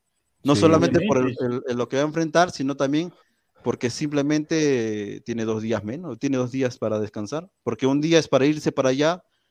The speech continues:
Speaker 1: para acomodarse recién, encontrar una cancha y poder, poder, poder, este, enfrentarse a, a Atlético, a Alianza Atlético,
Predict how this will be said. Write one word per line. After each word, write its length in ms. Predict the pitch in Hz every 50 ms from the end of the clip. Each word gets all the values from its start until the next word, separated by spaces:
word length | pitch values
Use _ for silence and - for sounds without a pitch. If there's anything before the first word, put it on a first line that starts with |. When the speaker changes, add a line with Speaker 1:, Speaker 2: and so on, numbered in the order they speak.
| _ _
Speaker 1:
para 180 | _ 117 107 107
acomodarse 580 | - - 110 110 113 120 143 156 165 160 - 156
recién, 400 | 139 127 - - 151 156 165 156
encontrar 400 | 123 113 113 110 113 135 156 165
una 200 | 165 160 156 151
cancha 500 | - 170 175 170 151 - 214 247 - _ _ _ _ _ _ _
y 140 | - 127 113
poder, 520 | - - 110 117 135 165 208 214 190 - -
poder, 320 | - 127 135 160 185 180 165 _
poder, 280 | - 143 156 170 170
este, 840 | 165 - - - - 120 113 113 107 104 101 98 95 95 - - - - 160 147 - _ _ _ _ _ -
enfrentarse 600 | 110 104 - 113 107 104 135 139 - - 147 131
a, 220 | 117 107 104 101
a 580 | 98 101 107 104 104 104 104 101 104 98 98 110
Atlético, 1000 | 107 - 127 135 135 139 131 - 135 120 117 110 104 101 98 101 - 113 - - -
a 100 | 104 104
Alianza 260 | 107 123 135 131 151
Atlético, 460 | 143 151 147 156 147 - 185 214 -